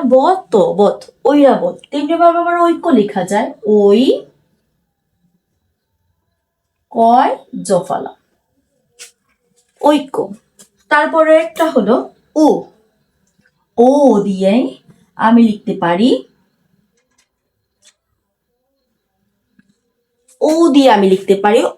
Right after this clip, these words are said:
উল-, উলকপি, মানে উলকপি। উ ল। আমরা খাওয়ার জন্য যে, মানে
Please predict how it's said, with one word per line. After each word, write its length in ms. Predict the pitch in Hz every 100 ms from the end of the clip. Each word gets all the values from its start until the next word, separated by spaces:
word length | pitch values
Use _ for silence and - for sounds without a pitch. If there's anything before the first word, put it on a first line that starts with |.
| _
উল-, 360 | 277 302 320 302 - _
উলকপি, 640 | - 330 349 - 254 - - - _ _ _ -
মানে 360 | 208 208 262 - -
উলকপি। 680 | 294 311 285 214 - - - _ _ _ - -
উ 120 | 262 277 381 571 - _ 220
ল। 140 | 196 170 - _ _ _ _ -
আমরা 260 | 247 277
খাওয়ার 380 | 320 262 214 208
জন্য 400 | 214 214 233 440 - - _ -
যে, 400 | 220 233 226 226 233 - - _
মানে 220 | 226 214